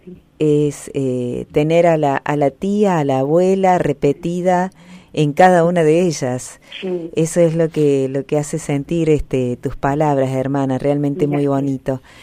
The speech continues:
Speaker 2: Eh, y a veces yo me preguntaba también, ¿no? Porque veo, por ejemplo, la cantidad de mensajes para Monseñor Arancibia de gente que lo quiere, que ha compartido con él. Esto de extender la familia también con los fieles, ¿no?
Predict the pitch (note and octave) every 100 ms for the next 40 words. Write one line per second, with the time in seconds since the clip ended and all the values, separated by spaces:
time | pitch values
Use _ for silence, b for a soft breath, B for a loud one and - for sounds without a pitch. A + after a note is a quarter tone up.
0 | B B - E3 D#3+ D#3+ G#3+ A3+ C#4+ -
1 | D4+ - F#3+ A3 D#4+ - F3 D3+ C#3 E3
2 | D3+ C#3 C3+ C#3 C#3+ C3 C3+ F#3 B B
3 | B - D3+ C#3+ D#3 D3+ C#3+ C#3 - _
4 | _ C#3+ F#3 G3+ F3 D#3 - E3 F3 D#3+
5 | D3 C#3 C#3+ D3+ E3+ D#3 C#3 - D#3 D#3+
6 | D#3 - C#3 C3 B2+ C3 B2+ C#3 C#3+ D3
7 | C#3 C3 C3 D3+ D3+ D#3 C#3 B2+ - C#3
8 | C#3+ - B2 B2+ - F#3+ F#3 F3 D#3+ C#3+
9 | C#3 C3 C3+ B2+ B2 D3 C#3 - C3 D3
10 | D#3+ D3 C#3 - B B B B B B
11 | B C4 - D#4 G3+ D3+ C#3+ - D3 C#3+
12 | C#3+ G3 G#3+ - B2+ C#3 D#3+ G3+ G#3 -
13 | B2+ B2 C#3 E3 G3 G#3 D#3 C3+ A#2+ -
14 | G#3+ B3+ F3 C3 B2+ C3+ E3 B3+